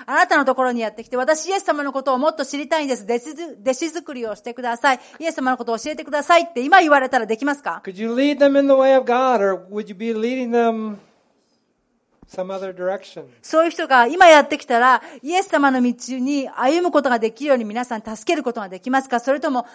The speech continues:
Speaker 1: 全然違う方向に導いてしまう危険性があるでしょうか？
Speaker 2: Because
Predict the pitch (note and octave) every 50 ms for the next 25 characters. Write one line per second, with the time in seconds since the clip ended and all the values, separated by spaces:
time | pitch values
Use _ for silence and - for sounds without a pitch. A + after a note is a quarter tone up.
0 | - - B3 B3+ C4+ C4 D4 C#4+ B3 - A#3+ B3+ C4 C4 B3 C4+ C4 B3+ B3+ C4
1 | B3+ B3+ B3 B3 A#3 A#3+ B3+ C4 C#4+ B3+ A3 G#3+ - A3 G#3+ G#3 G3+ - - _
2 | - B3 A#3+ - B3+ A3+ B3 C4 B3 A#3 A3+ G#3+ F#3+ F3 F3 - _ _ _ _
3 | _ _ _ _ _ _ _ _ - D#3+ D#3+ D3+ D3+ D3+